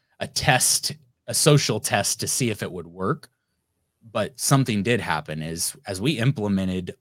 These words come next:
all of these things to focus on culture and be a culture first company and started implementing a lot of the things that we'll talk about on this podcast.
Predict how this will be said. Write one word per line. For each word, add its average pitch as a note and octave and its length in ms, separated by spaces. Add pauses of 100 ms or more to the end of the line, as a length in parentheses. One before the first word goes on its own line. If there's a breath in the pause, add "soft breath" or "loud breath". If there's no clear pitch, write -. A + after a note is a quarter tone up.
(180)
all A2 200
of G#2+ 120
these G2 220
things F#2 320
to G2+ 100
focus G#2+ 400
on F#2+ 140
culture F#2+ 400
and F2+ 100
be F#2 120
a F2+ 40
culture G2 380
first - 300
company E2+ 500 (360 loud breath)
and G2 200
started A2+ 420
implementing A2+ 680
a G#2+ 100
lot G#2 180
of G#2+ 80
the G2+ 80
things G#2 280
that G#2+ 60
we'll A2 140
talk G#2+ 300
about F#2 200
on F2+ 120
this E2+ 140
podcast. E2+ 680